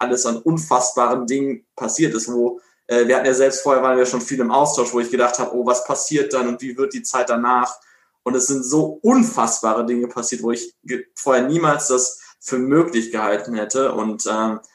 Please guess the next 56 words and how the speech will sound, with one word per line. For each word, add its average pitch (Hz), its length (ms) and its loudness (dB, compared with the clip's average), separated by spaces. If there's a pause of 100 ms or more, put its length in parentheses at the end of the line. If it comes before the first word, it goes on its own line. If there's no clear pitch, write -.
(120)
das 135 180 2
ist 127 100 -2
so 139 80 4
ein 135 80 0
bisschen 131 240 0
so 123 100 2
die 117 140 -2
Geschichte, 123 440 -2
was 110 240 0
dieses 123 260 -4
Jahr 113 100 2
ganz 110 240 -4
viel 117 100 -4
passiert 165 400 -2
ist. - 340 -4 (220)
Und 117 120 -6
vorher 135 180 4
habe 127 100 2
ich 127 80 -4
halt 123 120 -2
immer 123 180 2
nebenbei 117 520 2
Menschen 117 600 0 (160)
im 113 100 -6
Thema 120 240 0
Finanzen 127 480 0
über 104 360 2
Blog, 131 400 2
über 110 340 0
Bücher 151 320 -4
und 117 100 2
sowas 117 300 0
ausgebildet, 120 720 2 (280)
habe 117 140 -8
gesagt, 117 380 0
so, 123 120 4
ich 117 140 -2
möchte 117 220 -2
mich 117 100 -4
jetzt 113 180 -2
da 107 380 -2
meine 113 160 0
volle 135 340 2
Energie 113 320 0
darauf 107 400 0
richten, 104 340 -8
weil 101 300 0 (380)
das 110 200 0
genau 117 280 4
das 110 180 0
ist, - 160 -6
was 107 180 0
ich 104 60 -4
halt 92 80 -4
machen 92 240 -6
möchte. 87 360 -12